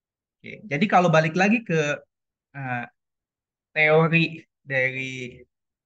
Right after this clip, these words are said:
de-, definisi dari sistem terdistribusi adalah sistem terdistribusi itu adalah sistem di mana kalau kita pakai sistem tersebut, kita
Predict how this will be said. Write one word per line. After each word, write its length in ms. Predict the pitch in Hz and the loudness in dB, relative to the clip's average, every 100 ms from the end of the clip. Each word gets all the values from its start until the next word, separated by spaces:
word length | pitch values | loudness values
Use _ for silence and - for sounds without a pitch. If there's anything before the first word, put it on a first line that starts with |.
| _ _ _ _ | _ _ _ _
de-, 280 | 135 131 139 | -6 -6 -2
definisi 480 | 139 143 139 139 | -4 -2 -4 -4
dari 160 | 160 139 | -2 -2
sistem 240 | 135 135 | -2 -6
terdistribusi 400 | - 117 117 - | -6 -8 -8 -12
adalah 280 | 165 107 143 - _ _ _ _ _ _ _ | -10 -10 -10 -14 _ _ _ _ _ _ _
sistem 320 | 190 233 214 | -2 2 2
terdistribusi 840 | 196 170 160 - 131 135 - 202 | 2 2 0 -2 -6 -10 -10 -12
itu 80 | 196 - | -10 -12
adalah 320 | - - 185 | -10 -6 -6
sistem 480 | - - - 196 185 | -6 -10 -2 0 0
di 80 | |
mana 240 | 120 - 175 | -2 -8 -6
kalau 280 | 147 143 - | -4 -6 -10
kita 480 | - 190 240 240 - _ _ _ _ _ _ _ _ _ _ _ _ _ _ _ _ | -18 -20 -16 -16 -16 _ _ _ _ _ _ _ _ _ _ _ _ _ _ _ _
pakai 320 | 180 - - | -10 -8 -8
sistem 400 | - 151 - 143 | -4 -4 -4 -8
tersebut, 400 | 135 - 107 - _ _ _ _ _ _ _ _ _ _ _ _ _ _ _ _ _ _ _ _ _ _ _ _ _ - | -8 -14 -16 -16 _ _ _ _ _ _ _ _ _ _ _ _ _ _ _ _ _ _ _ _ _ _ _ _ _ -18
kita 240 | 185 | -2